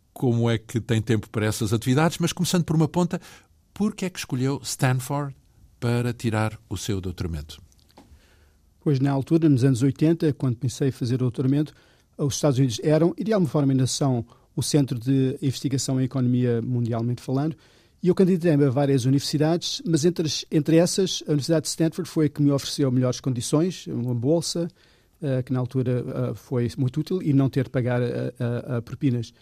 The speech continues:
Speaker 2: Mas, por outro lado, foi também muito importante para mim, eh, o conselho que me foi dado por duas pessoas que me ajudaram muito na altura, o professor, eh, Diogo Lucena e António Borges, que entretanto faleceu. Eh, ambos tinham feito o doutoramento na Universidade de Stanford e, eh,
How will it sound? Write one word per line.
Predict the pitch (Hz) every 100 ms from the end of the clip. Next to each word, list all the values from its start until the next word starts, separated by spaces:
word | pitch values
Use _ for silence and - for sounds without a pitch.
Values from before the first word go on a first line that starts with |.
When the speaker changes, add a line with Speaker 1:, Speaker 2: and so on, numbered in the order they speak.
| _ - -
Speaker 2:
Mas, | 185
por | - 202
outro | 196
lado, | 156 135
foi | 190
também | 185 185 175
muito | 185 190 185
importante | - - 147 131
para | 151
mim, | 131 143 185 175 139 -
eh, | 135
o | 135
conselho | 135 160 - 175 160
que | 147
me |
foi | - 156
dado | 156 160 160
por | -
duas | 143 156
pessoas | - 160 143
que | 151
me |
ajudaram | 131 135 131
muito | 131
na | 127
altura, | 127 170 165
o |
professor, | - - 139
eh, | 123 - 139 127
Diogo | 123 135
Lucena | 135 - 143 127
e |
António | 127 120 131 120
Borges, | 123 160 -
que | -
entretanto | 120 - 120 117
faleceu. | - 131 - 135 - _ _ _ _ -
Eh, | 135 127 - _
ambos | 160 156 131 -
tinham | 143 135
feito | 120 135 127 -
o |
doutoramento | 127 123 127 123 120
na | 123
Universidade | 120 131 117
de |
Stanford | - 143 139 156 151 - _ _ _
e, | 269 147 139 135 135
eh, | 135 127